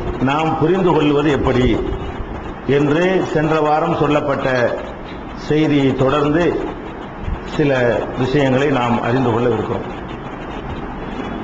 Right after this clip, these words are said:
அல்லாஹ் ரப்புல் ஆலமீன் அவனுடைய கருணையின் மூலமாகத்தான் நம்மை சொர்க்கத்திற்கு அவன் அனுப்புகிறான். நம்முடைய பாவங்களை அவனுடைய கருணையின் மூலமாகத்தான் மன்னிக்கிறானே தவிர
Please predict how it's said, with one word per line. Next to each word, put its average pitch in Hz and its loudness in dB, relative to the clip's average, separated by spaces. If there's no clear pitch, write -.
அல்லாஹ் 196 0
ரப்புல் 165 2
ஆலமீன் 147 2
அவனுடைய 165 2
கருணையின் 190 2
மூலமாகத்தான் 170 0
நம்மை 156 2
சொர்க்கத்திற்கு 165 2
அவன் 147 2
அனுப்புகிறான். 139 0
நம்முடைய 190 2
பாவங்களை 175 2
அவனுடைய 160 2
கருணையின் 185 2
மூலமாகத்தான் 160 2
மன்னிக்கிறானே 143 2
தவிர 147 2